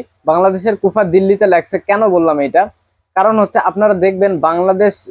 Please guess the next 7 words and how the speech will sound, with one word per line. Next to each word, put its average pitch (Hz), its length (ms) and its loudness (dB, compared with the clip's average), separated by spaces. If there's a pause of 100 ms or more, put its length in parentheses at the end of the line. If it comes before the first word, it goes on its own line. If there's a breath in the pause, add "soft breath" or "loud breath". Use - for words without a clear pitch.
বাংলাদেশের 185 560 0
ক্রিকেটে 185 320 2
হয় 165 220 2
কি, 190 80 0
বাংলাদেশ 165 520 0
আগে 156 380 0
যদি, 185 280 0